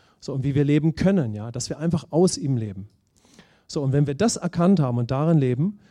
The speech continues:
dann können wir, können wir dieses Leben aus Jesus noch ein dankbares Leben als einen ganz großen Wert erkennen, ja.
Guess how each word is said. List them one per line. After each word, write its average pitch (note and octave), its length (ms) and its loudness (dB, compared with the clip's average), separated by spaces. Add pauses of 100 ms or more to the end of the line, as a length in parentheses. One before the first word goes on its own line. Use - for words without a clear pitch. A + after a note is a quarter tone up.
(200)
dann F#3 360 2
können E3+ 280 6
wir, D3 140 2 (280)
können D#3 140 2
wir D3+ 80 2
dieses D3 300 4
Leben E3+ 360 2
aus F#3+ 400 0
Jesus A2+ 540 2 (600)
noch C3+ 160 -2
ein C#3 140 2
dankbares D#3 520 2
Leben A#2+ 200 0
als B2 160 -8
einen C3 140 -2
ganz C3+ 200 -2
großen B2+ 340 -2
Wert C#3+ 240 2
erkennen, G2 480 -8
ja. B2 240 -8